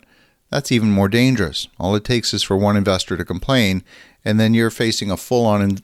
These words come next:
International Securities and Exchange Commission investigation. The level of suspicion from investigators is gonna be exponentially higher compared with a domestic project where full transparency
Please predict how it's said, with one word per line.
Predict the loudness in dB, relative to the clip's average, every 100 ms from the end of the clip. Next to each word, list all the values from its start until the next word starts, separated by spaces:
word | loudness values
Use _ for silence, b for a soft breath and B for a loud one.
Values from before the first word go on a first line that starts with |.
| -2
International | 2 4 4 2 0 0 0 -4
Securities | -8 -6 0 2 2 -2
and | -4
Exchange | -2 -2 0 -2
Commission | -2 -4 0 0
investigation. | 2 0 -2 2 2 2 -2 -8 -14 b b b _ -4
The | 0
level | 2 2 2
of | 0
suspicion | -2 -2 0 0 -2
from | -2 0
investigators | 2 2 0 0 0 0 0 -2
is | -4 -4
gonna | -2
be | -2 -2
exponentially | -4 -4 -4 -2 0 0 -2 -2 -2
higher | 0 0 2 0
compared | -4 -2 0 0
with | -2
a | 0
domestic | 0 0 -2 -6
project | -2 -2 0 -4 -4
where | -6
full | -2 -4
transparency | -2 -2 -4 -2 0 0 0 -2